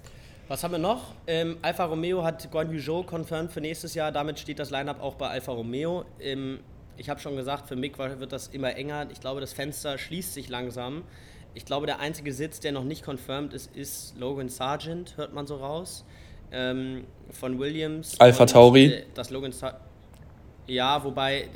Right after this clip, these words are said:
Speaker 1: da hören wir, dass eventuell Yuki als Reservefahrer, äh, und Testfahrer zu Red Bull geht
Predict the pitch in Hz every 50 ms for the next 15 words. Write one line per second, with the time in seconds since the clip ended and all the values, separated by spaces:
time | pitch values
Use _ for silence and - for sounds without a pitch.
0 | - - - - - 131 131 135 131 147 151 151 151 147 147 147 143 147 143 -
1 | - - - - - 135 127 - 147 131 143 143 143 - 147 135 139 127 127 147
2 | 160 - - 160 151 151 151 143 - 135 135 127 - - 147 127 123 139 147 147
3 | 147 143 - 143 135 135 131 131 131 131 127 - - - 123 127 127 123 - -
4 | 127 123 127 156 151 147 - - 139 131 123 123 - - 131 123 139 156 - -
5 | 156 151 147 143 147 143 147 151 - -